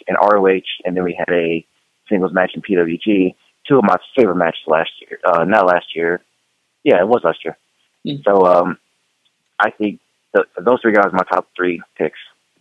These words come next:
Speaker 1: for, for my favorite opponent.
Speaker 2: Awesome. Very cool. Uh, and,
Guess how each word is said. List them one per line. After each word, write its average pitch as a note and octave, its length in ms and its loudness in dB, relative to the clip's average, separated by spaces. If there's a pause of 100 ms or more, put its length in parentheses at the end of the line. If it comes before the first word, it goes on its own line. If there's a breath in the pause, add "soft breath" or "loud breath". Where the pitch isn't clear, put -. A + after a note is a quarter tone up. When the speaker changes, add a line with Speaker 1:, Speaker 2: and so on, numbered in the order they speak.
(140)
Speaker 1:
for, D#2+ 320 2 (160)
for F2 100 -8
my E2+ 100 0
favorite D#2 220 0
opponent. - 340 -2 (720)
Speaker 2:
Awesome. D#3 420 -2 (140)
Very D3 180 0
cool. D3 240 2 (220 loud breath)
Uh, E3+ 340 6
and, F3 360 0